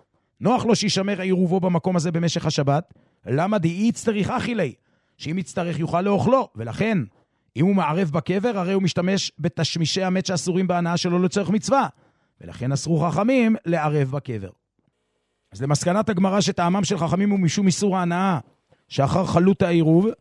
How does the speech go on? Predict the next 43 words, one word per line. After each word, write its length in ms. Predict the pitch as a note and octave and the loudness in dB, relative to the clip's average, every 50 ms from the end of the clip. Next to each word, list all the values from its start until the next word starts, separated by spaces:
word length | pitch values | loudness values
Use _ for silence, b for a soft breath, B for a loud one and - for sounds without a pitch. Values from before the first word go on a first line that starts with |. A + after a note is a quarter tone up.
| _ _ _ _ _ _ _ _ _ _ _ - | _ _ _ _ _ _ _ _ _ _ _ -10
לכאורה 400 | G#2 G2+ - C#3+ D3+ E3 G3 G#3 | -6 0 2 2 4 4 2 0
הטעם 240 | G3 - G3 G3+ G#3 | 0 0 0 0 0
הזה 140 | F3+ C#3+ | 0 0
אינו 180 | F#3+ F#3 F#3+ G3 | 0 0 0 0
מספיק 400 | G3+ F#3 - - - G#3 G3 - | 0 0 -2 -2 -4 -6 -4 -2
אלא 140 | G3 G3 F#3 | -2 -2 0
לאסור 340 | F3+ F3+ E3 - G#3 F#3 G3+ | 0 0 -2 0 0 -2 -2
לכתחילה 440 | G3 - F3 - - F#3+ G3+ F#3+ | -2 -4 -4 -6 -4 -4 -2 -2
להניח 380 | F#3 F3+ E3+ E3+ F3+ F#3+ F#3+ C#3+ | 0 0 0 2 2 0 0 -2
את 60 | C#3 | -2
העירוב 280 | F3+ F#3 F#3 F3 G3+ E3+ | -2 0 0 0 0 0
בקבר. 440 | F#3 F#3+ - A3 A3+ G3 E3 C3+ G2 - _ _ _ _ _ _ _ _ _ - | 0 -2 0 0 2 2 2 2 0 -4 _ _ _ _ _ _ _ _ _ -4
אבל 200 | G2+ G#2+ B2+ D#3+ | -2 0 2 2
אם 100 | G#3 G3+ | 2 0
כבר 180 | - E3+ F#3+ | 0 0 0
הניחו 420 | E3+ F3 E3+ D#3+ C3+ - - - - | 2 2 2 2 2 2 2 2 2
שם, 320 | - - F3+ E3+ F3+ G3+ G3 - | 2 2 0 0 0 -2 -4 -2
קנה 360 | - E3+ F3+ G3 G#3+ A3 A3 | -2 0 0 2 2 0 0
העירוב, 340 | A3 A3 G3+ G#3 C4 A#3+ - | 0 0 2 2 2 0 0
שהרי 220 | - D3 C3+ C#3 | -2 -4 -2 -2
בשעת 280 | C3+ C3+ - F3 F3 - | -2 0 0 -2 -2 0
העירוב 300 | F#3 F#3 F#3 F#3 A3+ G3 | 0 0 2 2 2 2
היה 120 | G3 G#3 | 2 2
מותר 260 | G#3 G#3 - A#3+ B3 | 2 2 2 2 2
לו 120 | C4 C4 A#3+ | 4 4 4
להניחו 380 | G#3 F3+ E3+ E3 C#3+ - D#3 | 4 2 2 0 2 2 2
שם, 220 | C#3+ - D3+ D3+ E3 | 2 2 2 0 0
כיוון 200 | - E3 D#3 D#3 | 0 -2 -2 -2
שמצוות 460 | - E3+ E3 E3 - F#3 G#3+ A3+ D#3 | 0 -2 -2 -2 -2 0 -2 0 0
לאו 100 | G3 G3 F#3 | 0 -2 0
ליהנות 360 | G3+ G3 G3 G3 G3 - - | 0 0 2 2 2 2 0
ניתנו. 300 | E3 C#3 - B2+ A#2 G2+ - _ _ _ _ _ _ _ _ _ _ _ _ _ | -2 -4 -2 -4 -6 -6 -6 _ _ _ _ _ _ _ _ _ _ _ _ _
מה 80 | - F#2+ | -12 -8
שאחר 360 | - A#2 A2 - E3 F#3 F3 | -6 -4 -2 -2 -2 -2 -2
כך 140 | - D#3 - | -2 -2 -2
עשה 200 | D3+ - F3 F3+ | -2 -2 -2 -2
איסור 320 | F3+ E3 C3 - F#3+ E3+ | -2 0 0 -2 -2 0
בכך 240 | E3+ D#3 D#3+ F3 - | -2 -2 -2 -2 -2
שנהנה 400 | - E3+ D#3 D3 D3 D3+ E3+ F3+ | -2 -2 0 0 0 0 0 0
ממה 200 | F3+ E3 D#3 D#3+ | 0 0 0 0
שהעירוב 360 | - - D3+ D3+ D#3 F3+ D#3+ | 0 0 0 0 0 0 0
נשמר 300 | F#3+ F3 - G3+ C4+ C4+ | 0 0 0 2 0 2
שם, 320 | G3+ - F#3+ F3+ F#3 G3+ | 2 2 2 2 2 0